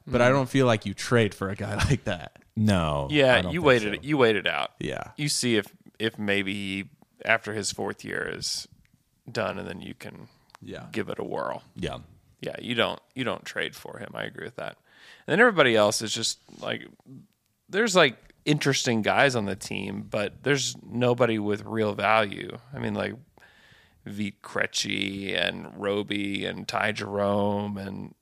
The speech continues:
Speaker 2: even, like, maybe Aaron Wiggins is a guy that g-, could get you a second just 'cause he's kind of an interesting wing, but probably not.
Speaker 1: Hmm.
Speaker 2: I mean, Jeremiah.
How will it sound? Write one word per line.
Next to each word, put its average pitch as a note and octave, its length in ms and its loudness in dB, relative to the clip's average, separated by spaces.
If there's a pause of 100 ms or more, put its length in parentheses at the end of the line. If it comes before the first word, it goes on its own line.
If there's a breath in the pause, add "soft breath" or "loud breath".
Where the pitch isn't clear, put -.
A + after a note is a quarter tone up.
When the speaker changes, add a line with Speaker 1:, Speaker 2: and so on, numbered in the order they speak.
(100)
Speaker 2:
even, A2 320 -6 (120)
like, - 180 -10
maybe D3 360 2
Aaron B2+ 280 6
Wiggins A2+ 360 0
is A#2+ 140 -2
a A#2+ 60 -4
guy A#2+ 180 4
that A#2+ 80 0
g-, A#2 180 -6
could A2+ 280 -10
get B2+ 200 -4
you B2+ 60 0
a A#2 80 0
second B2+ 460 -2 (180)
just - 140 -10
'cause A2+ 160 -12
he's G#2+ 160 -8
kind G2+ 200 -2
of G#2 100 -4
an F#2+ 60 -4
interesting G2+ 440 -8
wing, G#2+ 260 -6
but G#2 200 -8
probably G#2+ 300 -2
not. A2 380 -6 (180 loud breath)
Speaker 1:
Hmm. F#2+ 260 -14 (540 loud breath)
Speaker 2:
I C3+ 60 0
mean, C3 340 2 (560)
Jeremiah. B2 720 4